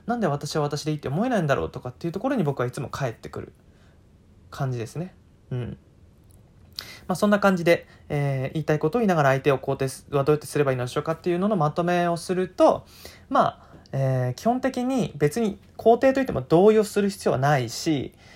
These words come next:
えー、賛成する必要もないけれども、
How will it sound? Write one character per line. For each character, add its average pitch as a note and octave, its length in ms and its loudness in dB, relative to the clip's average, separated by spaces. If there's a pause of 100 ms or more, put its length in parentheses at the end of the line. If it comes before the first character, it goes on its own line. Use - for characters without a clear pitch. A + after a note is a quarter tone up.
(140)
え B2 360 -2
ー、 - 20 -4
賛 F3+ 320 2
成 F3 180 0
す E3+ 140 -4
る E3+ 60 0
必 D#3+ 120 -6
要 D#3+ 80 2
も B2+ 60 -2
な B2+ 200 2
い A2 140 -8 (600)
け A#3 100 4
れ G#3 80 6
ど G3+ 100 0
も、 B3 320 4